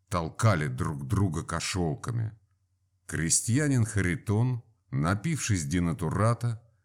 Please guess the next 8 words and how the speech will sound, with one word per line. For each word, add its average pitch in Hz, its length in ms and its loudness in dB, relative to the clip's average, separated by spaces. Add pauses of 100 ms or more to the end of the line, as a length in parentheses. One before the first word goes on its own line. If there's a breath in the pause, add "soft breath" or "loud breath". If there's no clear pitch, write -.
(140)
стоял 107 480 4
перед 78 340 0
бабами 76 500 2
с - 120 -4
расстёгнутыми 85 840 -2
штанами 107 680 2 (540 loud breath)
и 90 240 2
произносил 85 1080 0